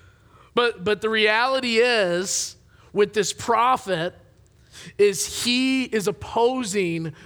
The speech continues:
the heart of God. And this is where it gets good. What does God choose to do?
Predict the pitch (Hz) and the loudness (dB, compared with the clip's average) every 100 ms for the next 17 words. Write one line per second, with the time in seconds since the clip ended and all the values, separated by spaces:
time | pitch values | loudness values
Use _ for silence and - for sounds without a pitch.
0 | 143 185 190 208 214 208 180 208 233 226 | -6 -4 -2 0 2 0 -2 0 2 2
1 | 165 127 - - _ _ _ _ _ _ | -2 -6 -20 -20 _ _ _ _ _ _
2 | _ _ _ _ _ _ _ - _ _ | _ _ _ _ _ _ _ -20 _ _
3 | _ _ _ _ _ _ _ _ _ _ | _ _ _ _ _ _ _ _ _ _
4 | _ _ _ _ _ _ _ _ _ _ | _ _ _ _ _ _ _ _ _ _
5 | _ - 151 185 220 185 175 156 156 156 | _ -12 -6 -4 -6 -6 -6 -6 -8 -8
6 | - 151 135 127 170 208 147 170 156 165 | -8 -6 -6 -4 -4 -4 -4 -2 -2 -4
7 | - 175 165 147 143 123 117 | -6 -8 -8 -10 -14 -12 -12